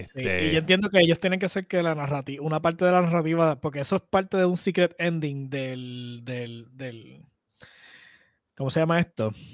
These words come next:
Speaker 1: Del Kingdom Hearts tres, si mal no estoy.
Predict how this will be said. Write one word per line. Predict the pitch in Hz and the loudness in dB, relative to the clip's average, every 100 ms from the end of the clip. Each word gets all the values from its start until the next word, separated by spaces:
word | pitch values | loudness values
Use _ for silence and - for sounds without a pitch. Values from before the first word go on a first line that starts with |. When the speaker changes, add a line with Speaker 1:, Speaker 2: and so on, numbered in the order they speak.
| - | -20
Speaker 1:
Del | 131 123 123 120 120 113 113 113 113 | -10 -6 -4 -4 -6 -8 -8 -10 -8
Kingdom | 139 120 107 | -8 -6 -4
Hearts | 139 - | -4 0
tres, | 175 175 | 2 2
si | 180 | 4
mal | 175 | 4
no | 175 | 4
estoy. | - 185 147 135 | 6 6 6 0